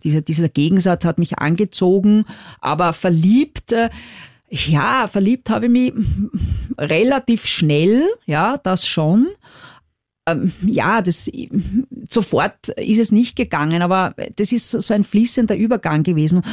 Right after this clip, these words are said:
Und man muss sagen, er hatte damals auch noch eine Freundin gehabt, die ich ihn das erste Mal, äh, besucht habe, ne?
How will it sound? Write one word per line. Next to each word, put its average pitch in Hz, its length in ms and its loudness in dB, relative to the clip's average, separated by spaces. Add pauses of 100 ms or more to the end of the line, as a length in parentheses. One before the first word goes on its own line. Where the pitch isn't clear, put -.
(100)
Und 185 100 2
man 202 120 4
muss 214 140 4
sagen, 220 120 2
er 180 80 4
hatte 165 240 -2
damals 185 300 0
auch 180 120 -2
noch 185 140 0
eine 185 180 2
Freundin 165 440 2
gehabt, 139 420 -2
die 160 60 -2
ich 147 100 -8
ihn 165 100 0
das 160 160 -4
erste 127 360 -2
Mal, 156 280 2 (580)
äh, 160 140 -2
besucht - 540 -2
habe, 147 280 -2
ne? 170 220 2